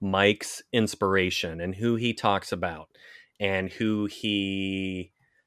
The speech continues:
mimics, not mimics, but where he's gotten his style from and where his growth comes from. So, of course, I cannot pick Stevie Ray Vaughan because Mike is a huge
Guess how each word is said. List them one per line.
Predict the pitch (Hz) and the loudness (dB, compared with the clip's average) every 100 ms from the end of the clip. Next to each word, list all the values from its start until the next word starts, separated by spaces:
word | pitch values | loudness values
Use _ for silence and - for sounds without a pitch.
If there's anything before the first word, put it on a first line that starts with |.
| _ _ _ | _ _ _
mimics, | 113 117 117 110 110 110 - | 0 4 6 8 6 4 2
not | 175 165 | 6 6
mimics, | 117 113 110 - | 8 8 8 6
but | - 113 120 | 8 8 8
where | 123 139 147 | 8 8 8
he's | 139 135 104 | 6 4 6
gotten | 110 107 | 4 4
his | 104 95 | 0 -2
style | - 95 92 | 0 2 2
from | - 98 92 92 95 | 2 0 2 0 -2
and | 101 98 92 92 | -2 -2 -2 0
where | 92 90 | 0 0
his | 98 92 90 87 - - | 2 2 0 -4 -8 -4
growth | 98 92 - | 0 0 -2
comes | - 85 | -8 -8
from. | - 85 | -8 -10
So, | - 104 | 0 2
of | 98 - | 2 2
course, | - 156 160 - | 4 6 6 4
I | 110 | 2
cannot | - 101 95 | 4 0 0
pick | - 90 | -4 -4
Stevie | - 98 90 | -6 -6 -4
Ray | 87 85 | -4 -6
Vaughan | 82 104 107 104 104 - - - - - | 0 4 6 6 4 -4 -20 -20 -20 -6
because | 101 98 117 110 85 85 - - - _ _ _ _ _ _ _ | -2 2 8 8 8 2 -4 -8 -12 _ _ _ _ _ _ _
Mike | 127 107 95 107 | 0 4 4 2
is | 90 | -2
a | 92 | -4
huge | - - 110 101 95 87 - | -4 2 4 6 2 -2 -8